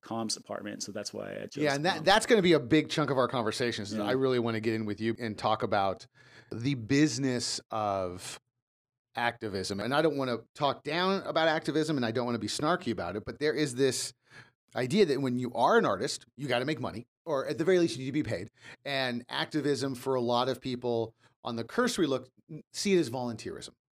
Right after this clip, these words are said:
Speaker 2: And there's so much more behind it that it takes a lot of money, and it takes donations, and it takes, you know, people to get paid to do their work. And then understanding how activism works as, dare I say, a business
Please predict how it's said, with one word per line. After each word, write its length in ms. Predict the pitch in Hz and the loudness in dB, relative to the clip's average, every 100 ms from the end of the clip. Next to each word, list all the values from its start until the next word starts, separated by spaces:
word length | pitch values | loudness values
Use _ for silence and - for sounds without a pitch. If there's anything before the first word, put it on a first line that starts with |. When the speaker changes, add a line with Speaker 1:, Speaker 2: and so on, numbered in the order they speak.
| _ _ _ _ | _ _ _ _
Speaker 2:
And 280 | 123 117 120 | -8 -6 -4
there's 160 | 117 - | -4 -4
so 320 | - 180 175 | -2 0 0
much 300 | 156 135 - | 0 -2 -4
more 560 | 120 127 131 139 135 | -8 -2 2 4 4
behind 420 | 120 101 139 151 123 | 2 -2 -2 -2 -4
it 180 | 123 | -6
that 180 | 120 110 _ - - 131 | -8 -10 _ -20 -18 -16
it 140 | - _ _ | -16 _ _
takes 220 | - 110 | -12 -8
a 60 | 110 | -8
lot 180 | 76 85 | -8 -10
of 80 | - | -12
money, 240 | 95 147 98 | -12 -10 -10
and 100 | 78 | -14
it 80 | - | -18
takes 260 | 87 - - | -18 -18 -18
donations, 540 | 69 98 151 170 151 | -12 -6 -4 -4 -4
and 100 | 110 | -6
it 120 | 98 | -8
takes, 360 | - 101 90 - - _ _ _ | -10 -12 -10 -14 -16 _ _ _
you 80 | 113 | -14
know, 80 | 90 | -10
people 300 | 110 107 98 | -10 -8 -10
to 100 | 95 | -10
get 180 | 90 | -12
paid 460 | - 117 135 156 160 - | -6 -2 0 0 -4 -12
to 80 | 117 | -10
do 140 | 104 | -10
their 140 | 90 | -10
work. 340 | 90 120 170 170 | -6 -2 -2 -4
And 140 | 120 | -6
then 320 | 117 117 113 - | -4 -4 -6 -6
understanding 600 | 170 175 170 175 170 165 | -2 2 2 2 0 0
how 140 | 151 131 | -2 -4
activism 680 | 131 151 156 143 147 131 131 | -4 -4 -2 0 0 0 -2
works 520 | 123 131 135 - - - | 0 0 -2 -4 -10 -8
as, 760 | 123 117 117 113 110 101 - - _ _ _ 127 | -2 0 0 0 -2 -4 -10 -12 _ _ _ -8
dare 200 | 123 110 | -4 -4
I 60 | 113 | -4
say, 220 | - 104 | -6 -8
a 60 | |
business 680 | 98 175 180 123 110 - - | -2 0 2 0 -2 -4 -6